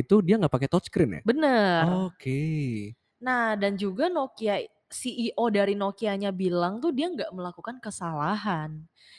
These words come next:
Speaker 2: Yang dia
Speaker 1: Hmm.
Speaker 2: lakukan itu mungkin telat untuk masuk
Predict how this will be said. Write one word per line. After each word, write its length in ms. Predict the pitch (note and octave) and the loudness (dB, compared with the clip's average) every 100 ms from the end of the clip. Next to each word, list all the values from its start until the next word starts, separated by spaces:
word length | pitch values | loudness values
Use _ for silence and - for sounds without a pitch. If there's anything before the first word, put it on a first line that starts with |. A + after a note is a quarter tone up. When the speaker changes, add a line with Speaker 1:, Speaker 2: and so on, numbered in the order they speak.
| - | -6
Speaker 2:
Yang 200 | B3 C4+ C4 | 2 2 4
dia 240 | C4+ B3+ B3+ | 6 8 8
Speaker 1:
Hmm. 80 | |
Speaker 2:
lakukan 320 | C4 C4 D4+ E4 | 4 2 -2 -2
itu 220 | D#4+ F#4 | 0 0
mungkin 640 | F#4 C4 C4 - F#4 F#4 F#4 | 2 -2 -4 -2 0 -2 -4
telat 400 | C#4 A#3 F3+ A3 - | -2 4 4 4 0
untuk 240 | A#3+ C4 - | -6 -8 -6
masuk 560 | B3 B3+ - - D#4 | -4 -4 -8 -4 -4